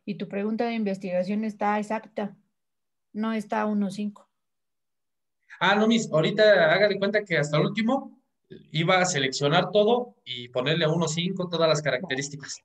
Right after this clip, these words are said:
Speaker 1: Ay, no, no te lo
Speaker 2: Sí.
Speaker 1: dejo, ¿eh? Para que no
Speaker 2: Sí.
Speaker 1: se te olvide. Síguele, síguele.
Speaker 2: Me-, me-, mejor dijeran por ahí de una vez y tienes razón. <laughs>
Speaker 1: Es que lo, eh,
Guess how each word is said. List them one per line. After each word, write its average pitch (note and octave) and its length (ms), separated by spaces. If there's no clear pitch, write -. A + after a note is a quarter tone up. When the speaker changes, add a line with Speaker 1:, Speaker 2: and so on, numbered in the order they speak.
Speaker 1:
Ay, F#3+ 140
no, B3+ 180
no C4+ 160
te C#4+ 100
lo C#4 140
Speaker 2:
Sí. G#3 120
Speaker 1:
dejo, G#3+ 280
¿eh? C4 180
Para G3 240
que F3+ 160
no G3+ 400
Speaker 2:
Sí. D#3 160
Speaker 1:
se G3 80
te F#3 140
olvide. F#3+ 420
Síguele, C4+ 300
síguele. D#4+ 420
Speaker 2:
Me-, A#2+ 460
me-, B2 200
mejor D3 500
dijeran B2+ 320
por B2 120
ahí A2+ 100
de B2+ 80
una B2 120
vez C3 200
y C3+ 80
tienes B2+ 260
razón. B2 320
<laughs> - 720
Speaker 1:
Es C4+ 220
que E4 100
lo, D#4+ 120
eh, F#3 320